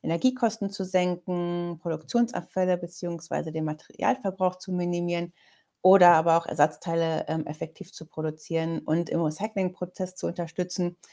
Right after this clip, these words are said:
Ähm, genau, und können dabei auch Menschen beim schwere Körper-, bei der schweren körperlichen Arbeit, ähm, entlasten und, ähm, sind so auch, ähm, bei,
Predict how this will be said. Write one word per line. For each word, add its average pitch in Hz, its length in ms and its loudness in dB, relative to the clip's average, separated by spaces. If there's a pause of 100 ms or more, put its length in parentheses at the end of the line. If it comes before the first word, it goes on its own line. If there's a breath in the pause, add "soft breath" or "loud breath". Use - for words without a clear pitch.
(400 soft breath)
Ähm, 160 1200 0
genau, 156 320 0
und 151 140 -2
können 165 300 -2
dabei 165 480 4
auch 160 220 2 (320 soft breath)
Menschen 175 840 0
beim 160 460 -4
schwere 165 380 -2
Körper-, - 340 -6
bei 156 120 2
der 156 80 -4
schweren 170 380 -6
körperlichen 160 560 -6
Arbeit, 165 400 2 (420 soft breath)
ähm, 165 260 0
entlasten 165 720 0
und, 160 420 -4
ähm, 156 340 -2 (160)
sind 160 240 -4
so 160 120 0
auch, 156 180 0 (260)
ähm, 151 380 0
bei, 151 240 -4